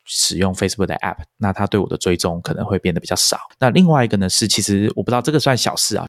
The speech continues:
Facebook 它怎么讲呢？我，我觉得防备心很高。如果你今天把一篇你看到的好的文章，因为我不知道外国怎么样，但是在台湾蛮多人愿意在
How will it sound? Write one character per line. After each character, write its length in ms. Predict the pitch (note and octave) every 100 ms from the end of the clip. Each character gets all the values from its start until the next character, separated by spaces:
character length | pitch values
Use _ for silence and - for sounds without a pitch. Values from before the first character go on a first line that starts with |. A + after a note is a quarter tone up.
| -
Facebook 360 | C3 B2+ A#2+
它 320 | G2+ A2 G#2 -
怎 120 | -
么 60 | G2
讲 160 | F#2+ F2
呢？ 100 | F#2
我， 180 | G#2+ A#2+
我 60 |
觉 100 | B2+
得 40 | D3
防 200 | A2 G2+
备 120 | C#3
心 160 | A#2+
很 120 | A#2 F2+
高。 300 | - F#2+ G2
如 100 | A#2
果 100 | D#3+
你 100 | G#2+
今 140 | G#2+
天 160 | A2+ A2+
把 180 | A2 E2
一 60 |
篇 220 | G2 G#2+
你 60 | G2+
看 180 | - A#2+
到 100 | A2
的 100 | F#2+
好 220 | - G2
的 80 | F#2+
文 200 | F#2+ F2+
章， 220 | G#2 F#2
因 60 | A#2+
为 140 | C3 B2 _
我 100 | A#2
不 80 | A2+
知 40 |
道 80 | C#3+
外 160 | C#3+ A2+
国 200 | G2 F2+
怎 100 | D2+
么 80 |
样， 240 | F2+ F#2+ F#2
但 120 | C3+
是 120 | B2+
在 200 | B2+ B2
台 200 | A2 -
湾 140 | F#2 G2
蛮 200 | G#2+ G#2
多 180 | C#3 D3
人 120 | G#2+
愿 140 | A#2
意 80 | A2+
在 160 | A2